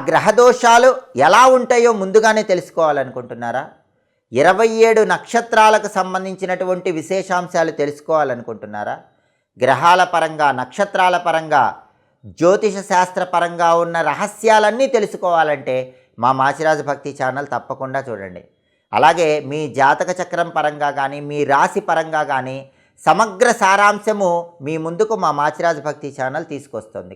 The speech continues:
కాబట్టి మా ఛానల్ చూడండి, జ్యోతిష శాస్త్రానికి సంబంధించిన అన్ని రహస్య విషయాలను తెలుసుకోండి. మీ జీవితంలో ఎదురయ్యే అన్ని సమస్యలకు ఒక చక్కటి పరిష్కార మార్గం మా మాచిరాజు భక్తి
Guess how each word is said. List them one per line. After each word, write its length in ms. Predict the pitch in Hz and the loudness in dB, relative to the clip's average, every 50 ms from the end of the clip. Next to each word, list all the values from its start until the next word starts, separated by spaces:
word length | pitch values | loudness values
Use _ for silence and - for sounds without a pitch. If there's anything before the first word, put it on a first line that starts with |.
| - 107 | -8 -6
కాబట్టి 360 | 110 113 123 127 - - 202 233 - - _ _ _ _ _ _ - | -6 -4 -4 -6 -6 -6 -6 -8 -8 -12 _ _ _ _ _ _ -6
మా 120 | 113 120 139 147 143 - | -4 -2 -2 -2 0 2
ఛానల్ 340 | 151 156 180 202 208 208 - 190 | 4 4 4 4 2 0 -2 -4
చూడండి, 340 | 196 185 185 185 180 190 196 170 135 | -4 -2 -2 -2 -2 -4 -6 -4 -2
జ్యోతిష 340 | 160 170 180 180 214 170 180 170 - | -2 -2 -2 -2 -4 -8 -8 -10 -8
శాస్త్రానికి 560 | 180 160 165 165 - 160 156 151 151 156 147 143 - | -8 -8 -8 -8 -6 -2 -2 -2 -2 -4 -8 -10 -12
సంబంధించిన 560 | 147 147 147 147 147 147 147 135 - 147 143 135 131 - _ _ _ _ - - 123 | -10 -8 -8 -10 -10 -10 -12 -12 -12 -10 -10 -10 -10 -12 _ _ _ _ -6 -4 -4
అన్ని 260 | 170 208 226 247 240 202 180 | -2 -2 -2 0 2 2 2
రహస్య 420 | 151 175 214 214 - - 233 240 208 208 | 0 -2 -4 -8 -6 -2 -2 0 0 0
విషయాలను 540 | 202 - 202 196 190 190 190 185 180 180 165 - | -4 -2 0 0 2 2 2 0 -2 -4 -6 -6
తెలుసుకోండి. 560 | 151 151 147 151 160 - 156 151 147 147 165 165 - _ _ _ _ _ - 120 | -6 -6 -8 -12 -10 -6 -6 -6 -6 -8 -12 -14 -14 _ _ _ _ _ -12 -10
మీ 100 | 131 139 135 107 - | -8 -8 -8 -8 -4
జీవితంలో 460 | 151 180 196 208 202 202 190 190 185 180 170 | -2 0 0 0 0 0 0 0 0 -2 0
ఎదురయ్యే 360 | 156 170 160 165 165 160 160 156 - - 127 | 0 -2 -2 -2 -2 -2 -4 -6 -4 -2 -2
అన్ని 300 | 156 196 226 247 262 247 - - | -2 -2 -2 -2 -2 -2 -2 -2
సమస్యలకు 640 | 175 170 196 202 202 - 202 196 190 180 - 175 156 151 151 147 - - _ _ - 127 | -4 -4 -4 -6 -6 -4 -4 -2 -2 -2 -4 -4 -4 -4 -4 -6 -10 -20 _ _ -4 -4
ఒక 100 | 135 139 147 - - | -2 -2 -4 -4 -6
చక్కటి 380 | 170 170 - - 214 220 214 214 185 | -10 -8 -6 -2 -2 -2 -2 0 -2
పరిష్కార 440 | 165 175 170 - - - 175 170 160 156 151 151 | -2 -2 -2 -6 -6 -2 -2 0 0 -2 -2 -4
మార్గం 300 | 147 143 131 170 190 190 175 | -6 -4 -4 -6 -6 -4 -4
మా 80 | 143 135 131 127 | -6 -4 -4 -4
మాచిరాజు 400 | 127 131 - 131 135 131 113 107 117 | -6 -6 -6 -8 -8 -8 -8 -10 -12
భక్తి 220 | 113 - - | -12 -12 -16